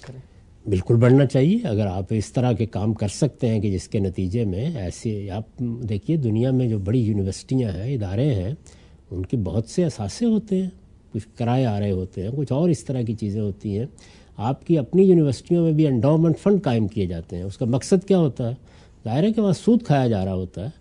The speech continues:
Speaker 2: लेकिन मकसद तो यही होता है ना कि उनका अपना सरमाया नशो नुमा पाए ज़्यादा से ज़्यादा। तो इसमें भी कोई हरज की बात नहीं। असल चीज़ क्या है? असल चीज़ ये है कि जो कुछ करना है, दयानतदारी के साथ करें, सही तरीके से करें,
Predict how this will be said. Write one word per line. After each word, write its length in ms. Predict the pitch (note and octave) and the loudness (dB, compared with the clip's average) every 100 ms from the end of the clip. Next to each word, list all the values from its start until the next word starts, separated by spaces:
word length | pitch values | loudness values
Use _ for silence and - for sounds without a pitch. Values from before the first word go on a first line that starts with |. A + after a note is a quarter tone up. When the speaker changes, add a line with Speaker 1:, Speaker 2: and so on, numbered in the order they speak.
| - - - - | -20 -20 -20 -10
Speaker 2:
लेकिन 260 | F2+ F#2+ B2+ | -6 -2 -2
मकसद 320 | A2+ - D#3 | -2 -2 -4
तो 140 | D3+ | 2
यही 180 | D#3 G#3 | 4 8
होता 240 | F#3+ - F#2 | 8 6 0
है 60 | |
ना 120 | G#2 | -2
कि 120 | A3 E3 | -2 0
उनका 220 | C#3+ A2+ | 0 -2
अपना 260 | G2+ C#3 | -2 -2
सरमाया 580 | C3+ - F#2+ F#2 C3+ D3+ | -2 -2 -2 0 2 2
नशो 300 | A2 G2+ - | 2 -2 -2
नुमा 220 | G2+ F#2+ | -2 -2
पाए 320 | G2 F2+ G2+ G2 | -4 -4 -2 -2
ज़्यादा 300 | G2 F#2 F#2+ | -2 -4 -6
से 180 | A2+ | -6
ज़्यादा। 260 | F#2+ F2+ G2+ D#3+ - - - - | -8 -6 -10 -12 -18 -20 -20 -16
तो 60 | G2+ | -16
इसमें 260 | - - | -12 -6
भी 80 | C#3 | -4
कोई 200 | F#3+ G#3 | -2 0
हरज 220 | D3+ F3+ | 2 0
की 140 | - G3+ | 0 -2
बात 300 | D3+ D3 G3+ | -2 -4 -4
नहीं। 140 | B3+ | -4
असल 180 | A3+ A#3+ - | -4 -6 -8
चीज़ 260 | - G#3 - | -4 -2 -2
क्या 200 | D3 A2 | -2 -2
है? 140 | E2 | -4
असल 220 | F2 D#3 | -8 -6
चीज़ 260 | D#3 D3 B2+ | -4 -2 -2
ये 120 | C3+ | -2
है 60 | G#3+ | 0
कि 120 | G3+ | 0
जो 260 | G#2 B2 D#3 | 0 0 2
कुछ 220 | A#3+ - | 2 0
करना 360 | - F#2+ F#2+ | -2 -4 -2
है, 240 | D3+ D3+ G3 - - - - | 0 -2 -2 -8 -20 -20 -12
दयानतदारी 640 | F#2 F2+ G#2+ A#2 G2 E2+ D#3 | -6 -2 -2 -2 -4 0 2
के 120 | F3 | 2
साथ 220 | - E3 | 0 -2
करें, 360 | D#3 - D3+ F3+ - | -4 -6 -6 -6 -10
सही 380 | - - G2+ B2 | -18 -2 0 0
तरीके 440 | - G2+ G#2 E3+ | 0 -2 0 0
से 160 | D#3 F3 | 0 0
करें, 320 | - C#3 F3+ | -2 -4 -4